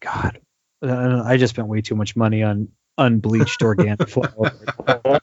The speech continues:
Speaker 1: Foods. And then today I found a, a big bag of unbleached flour, but it's like, "Oh my God." And I need a, quite a bit if I'm gonna feed my, you know,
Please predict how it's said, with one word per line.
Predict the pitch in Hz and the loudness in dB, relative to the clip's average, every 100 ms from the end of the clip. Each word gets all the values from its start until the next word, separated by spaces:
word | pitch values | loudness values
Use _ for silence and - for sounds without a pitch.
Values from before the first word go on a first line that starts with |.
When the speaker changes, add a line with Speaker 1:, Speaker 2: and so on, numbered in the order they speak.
| _ | _
Speaker 1:
Foods. | 107 - _ - _ _ - _ _ _ _ _ 123 | -4 -4 _ -20 _ _ -20 _ _ _ _ _ 0
And | 120 | 2
then | 113 | 2
today | 107 123 123 | 2 2 4
I | 113 | 2
found | 117 107 104 | 2 2 2
a, | 104 98 87 _ _ _ _ | 0 -2 -6 _ _ _ _
a | 131 110 | -4 -4
big | 101 110 104 | 0 0 2
bag | 107 104 101 101 101 | 0 0 -2 -6 -6
of | 101 95 - _ _ _ _ _ _ _ _ _ _ _ - - | -6 -8 -20 _ _ _ _ _ _ _ _ _ _ _ -20 -6
unbleached | - 143 135 127 113 | 0 2 2 2 0
flour, | - 120 107 104 101 | 0 2 2 0 -2
but | 104 120 | -2 0
it's | 110 107 | 0 0
like, | 117 101 - - - | -2 -2 -8 -12 -2
"Oh | 139 139 | 0 0
my | 113 104 | -2 -2
God." | 117 117 110 101 95 | 2 2 2 -2 -4
And | 131 | 0
I | 170 | 2
need | 196 156 | 2 2
a, | |
quite | - 160 143 | 0 0 2
a | 123 | 0
bit | 107 131 120 | 0 2 2
if | 139 127 | 2 0
I'm | 117 | -4
gonna | 107 107 110 | -6 -6 -6
feed | - 135 123 | 0 0 2
my, | 117 107 101 - | 2 0 -4 -6
you | 151 | -2
know, | 127 117 | 0 -2